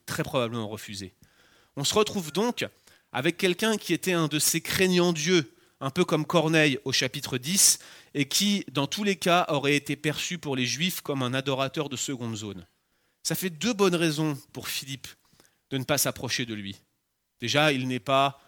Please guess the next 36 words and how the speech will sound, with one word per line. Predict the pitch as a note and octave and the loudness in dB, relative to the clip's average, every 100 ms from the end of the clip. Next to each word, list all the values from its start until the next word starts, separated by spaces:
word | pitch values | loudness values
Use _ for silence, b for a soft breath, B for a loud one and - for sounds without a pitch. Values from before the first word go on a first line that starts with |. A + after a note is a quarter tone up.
| b A#2+ | b -6
du | D3 | 2
même | D3+ | 4
monde, | D#3 F#3 A#2 F#2+ - | 6 4 2 -6 -10
n'est-ce | A2+ | -6
pas ? | C#3 C3 - _ _ _ _ _ _ _ | -2 -2 -2 _ _ _ _ _ _ _
Il | G#2+ G#2+ | -10 -6
est | G2+ G2+ - | -6 -8 2
aisé, | D3+ D3 G3 D3 - A#2+ | 4 4 4 2 0 -14
il | A2 | -10
est | A2 | -2
riche, | A3 G3+ - - - _ | 0 4 4 4 -4 _
il | A#2 | -14
est | A2 | -10
quelqu'un | A#2 A2+ C#3 | -10 -6 -8
qui | - A2+ | -6 -8
est | |
proche | - C#3 B2+ | -4 -4 -4
du | B2+ | -8
pouvoir | D#3 F3+ E3+ G#2 - | -2 4 4 2 -4
ou | B2 | -12
d'un | A#2+ D#3 | -2 -2
pouvoir | - C#3 C#3+ - | -2 -4 -4 -2
particulier. | C#3 D3+ - D#3+ E3 A#2+ b b b b - | -6 -6 -10 -2 -2 -2 b b b b 0
Deuxièmement, | E3+ F3 F3+ D3 B2+ B2 B B B B B - | 2 4 4 4 2 -2 B B B B B 10
<coughs> | - - A#3 D#3+ | 12 12 8 2
il | D#3 D3 C#3+ | 0 2 2
ne | D#3 | 2
fait | B2+ A#2 | 0 0
pas | C#3 C#3 | 2 2
partie | - B2 - - A2 G2+ _ _ _ _ _ - | 0 -4 -2 -6 -6 -10 _ _ _ _ _ -12
de | B2 B2 | -4 -2
l'alliance, | A#2 A#2 C3 A#2+ - - - | -2 0 0 2 2 2 -2
il | A#2 | -6
ne | A2+ | -6
fait | A2 G#2 | -6 -8
pas | - A#2 A#2 | 0 0 0